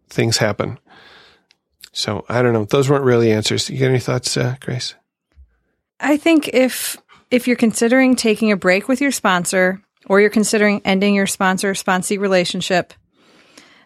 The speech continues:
Speaker 2: or if you think there are boundaries that are crossed or feelings hurt or actual arguments, for me, I would maybe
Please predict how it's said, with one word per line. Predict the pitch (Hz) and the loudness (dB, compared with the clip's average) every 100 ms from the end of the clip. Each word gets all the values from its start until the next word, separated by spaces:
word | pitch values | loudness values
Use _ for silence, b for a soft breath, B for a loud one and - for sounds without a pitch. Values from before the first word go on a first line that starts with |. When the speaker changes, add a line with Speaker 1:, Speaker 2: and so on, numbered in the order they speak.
| b _ | b _
Speaker 2:
or | 208 196 196 | 0 4 4
if | 190 | 2
you | 208 | 0
think | 202 196 | 0 2
there | 202 | 2
are | |
boundaries | 180 175 185 190 190 185 | 2 2 2 0 0 -2
that | - | -2
are | 180 | -2
crossed | - 208 202 202 202 185 | 0 2 4 2 0 -6
or | |
feelings | - 196 190 185 - | 0 2 2 0 -4
hurt | - 202 196 - | -2 0 2 2
or | 185 - | 0 2
actual | 175 - 208 | -2 -2 -4
arguments, | 190 175 190 220 247 254 - - _ _ _ _ _ - | 0 0 0 2 2 0 -4 -10 _ _ _ _ _ -14
for | - 208 | -4 0
me, | 214 226 240 247 240 247 247 _ _ _ | 4 4 6 6 6 4 2 _ _ _
I | 185 214 | -2 0
would | 220 208 180 | 2 0 2
maybe | 196 190 190 190 185 180 180 175 175 | 2 2 2 2 2 0 0 0 0